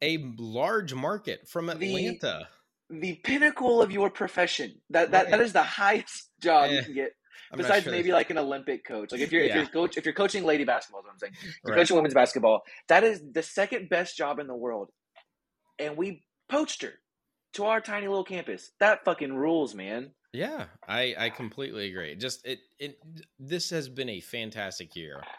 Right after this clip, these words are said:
Speaker 1: for Baylor sports, just in terms of the fan psyche. I hope it doesn't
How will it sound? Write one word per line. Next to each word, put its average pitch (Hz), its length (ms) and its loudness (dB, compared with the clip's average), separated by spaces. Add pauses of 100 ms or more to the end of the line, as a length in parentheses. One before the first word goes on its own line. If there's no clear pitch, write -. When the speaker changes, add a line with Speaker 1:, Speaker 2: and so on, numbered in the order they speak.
(380)
Speaker 1:
for 117 140 -6
Baylor 92 320 -6
sports, - 680 -14 (100)
just 123 400 -8
in 123 100 -10
terms 120 360 -10
of 85 360 -10
the 90 200 -14
fan 101 480 -10
psyche. - 520 -14 (680)
I 113 80 -4
hope 175 200 -6
it 185 100 -10
doesn't 151 280 -6